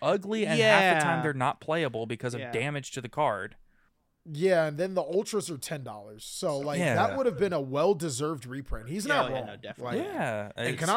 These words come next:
Speaker 2: Yeah, you
Speaker 3: kinda
Speaker 2: got me
Speaker 3: fumbled
Speaker 2: there.
Speaker 3: the bag on that one.
Speaker 1: Yeah,
Speaker 2: Yeah.
Speaker 1: a-, and even if you don't give us Jackalope, Jackalope is only a couple of dollars, but,
Speaker 2: Yeah.
Speaker 1: like,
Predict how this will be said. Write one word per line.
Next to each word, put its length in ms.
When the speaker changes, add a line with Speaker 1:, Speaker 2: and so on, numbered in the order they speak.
Speaker 2:
Yeah, 60
you 80
Speaker 3:
kinda 140
Speaker 2:
got 80
me 40
Speaker 3:
fumbled 140
Speaker 2:
there. 80
Speaker 3:
the 100
bag 300
on 100
that 180
one. 300
Speaker 1:
Yeah, 300
Speaker 2:
Yeah. 240
Speaker 1:
a-, 100
and 180
even 200
if 80
you 80
don't 160
give 100
us 80
Jackalope, 380
Jackalope 420
is 160
only 180
a 40
couple 240
of 60
dollars, 340
but, 200
Speaker 2:
Yeah. 60
Speaker 1:
like, 300